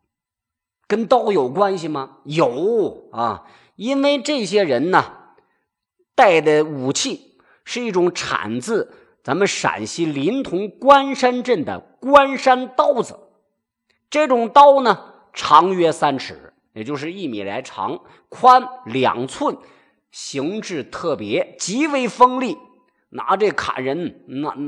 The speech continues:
那绝逼是，是利器啊。所以这个人民群众就把这些人叫做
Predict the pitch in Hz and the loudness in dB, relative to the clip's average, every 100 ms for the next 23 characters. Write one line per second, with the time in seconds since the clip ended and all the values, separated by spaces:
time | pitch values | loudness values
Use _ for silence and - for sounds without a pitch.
0 | 107 147 143 117 147 175 185 143 131 - | -12 -10 -10 -6 -6 -4 -4 -4 -8 -10
1 | 139 117 160 196 120 139 117 87 - _ | -14 -12 -8 -8 -6 -6 -6 -8 -12 _
2 | _ _ 147 185 190 147 - - _ - | _ _ 2 4 4 2 -2 -20 _ -12
3 | 135 143 139 131 123 - 117 165 254 285 | -2 2 2 0 -4 -8 0 0 0 -2
4 | - 196 285 370 - - - _ - 196 | -2 -2 2 2 2 -2 -20 _ -6 -4
5 | 139 104 110 160 143 127 113 131 - _ | 0 -2 -2 -4 -2 0 0 -2 -8 _
6 | - 165 104 - - - | -6 -2 -2 -4 -16 -18